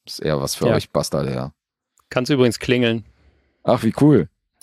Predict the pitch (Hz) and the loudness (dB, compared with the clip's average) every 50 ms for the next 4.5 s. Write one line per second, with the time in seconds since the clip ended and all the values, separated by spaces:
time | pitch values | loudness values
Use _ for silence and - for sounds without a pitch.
0 | - - - - - - - - - _ _ _ _ _ _ _ _ _ _ - | -16 -14 -14 -14 -12 -14 -14 -14 -16 _ _ _ _ _ _ _ _ _ _ -6
1 | 82 80 80 - - - 95 92 - - - 95 101 113 - 131 104 98 90 85 | -6 -6 -2 0 0 0 0 -2 -4 -2 0 2 2 4 4 4 4 4 4 2
2 | 80 - - 76 76 78 76 76 76 73 80 73 69 71 71 73 - 78 71 73 | 0 0 0 0 2 2 2 2 0 -2 -2 -4 -2 -2 -4 -4 -4 -4 -6 -6
3 | - - 78 71 - - - _ _ _ _ _ _ _ _ _ _ _ _ _ | -6 -6 -8 -8 -10 -12 -18 _ _ _ _ _ _ _ _ _ _ _ _ _
4 | _ _ _ _ _ 123 110 107 151 | _ _ _ _ _ -14 -14 -14 -14